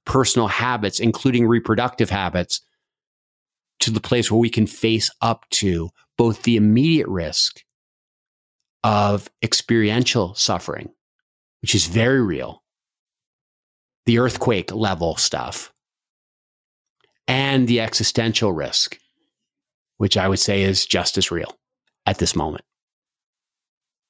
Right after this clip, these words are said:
So those are two amazingly good podcasts,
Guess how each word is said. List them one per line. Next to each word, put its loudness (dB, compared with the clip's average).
So 2
those 2
are 0
two 2
amazingly 4
good 0
podcasts, -4